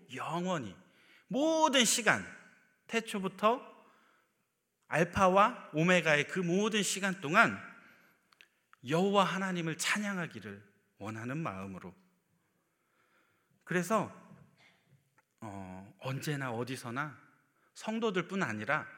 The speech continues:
모든 민족이, 심지어 이방인들조차도, 하나님을 믿지 않는 백성들조차도 하나님을 찬양하기를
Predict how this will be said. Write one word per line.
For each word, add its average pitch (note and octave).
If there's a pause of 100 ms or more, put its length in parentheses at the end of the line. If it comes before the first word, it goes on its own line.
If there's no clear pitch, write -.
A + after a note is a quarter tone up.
(240)
모든 A#3
민족이, B2 (640)
심지어 B3
이방인들조차도, C#3+ (420)
하나님을 B3+
믿지 G3+
않는 G3+
백성들조차도 C#3 (560)
하나님을 A#3+
찬양하기를 A#3